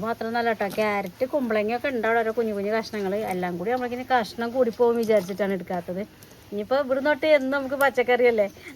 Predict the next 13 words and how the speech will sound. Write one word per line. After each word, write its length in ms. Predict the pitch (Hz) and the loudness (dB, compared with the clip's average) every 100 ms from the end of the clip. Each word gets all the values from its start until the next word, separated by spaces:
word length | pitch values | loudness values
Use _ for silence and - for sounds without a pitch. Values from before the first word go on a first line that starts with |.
| 185 | -10
അപ്പോൾ 240 | 190 208 233 | -6 -2 -2
എന്നും 180 | 226 226 | -2 -2
ഇനി 120 | 262 294 311 - - - - | -2 -4 -6 -18 -20 -20 -14
ഇങ്ങനത്തെ 280 | 269 262 302 - - 277 | -6 -2 -2 -4 -10 -10
കഷ്ണങ്ങളൊക്കെ 480 | 262 269 269 262 269 | -8 -6 -4 0 0
ആണ് 120 | 240 240 | 0 -2
ആവശ്യം. 380 | 208 190 240 233 - - - - - - | -4 -4 -4 -4 -6 -20 -20 -20 -20 -18
അപ്പോൾ 140 | 175 170 | -14 -10
അവിടെ 160 | 202 220 - | -8 -10 -10
സ്റ്റോക്ക് 680 | - 220 220 226 226 - | -6 -4 -2 -2 -4 -2
ചെയ്ത് 160 | 254 226 | -2 -2
വെച്ചിട്ടുണ്ട് 380 | 220 196 196 202 196 | -4 -8 -12 -10 -8
നാളേക്കൊക്കെ. 520 | 185 175 175 185 202 | -8 -10 -10 -12 -10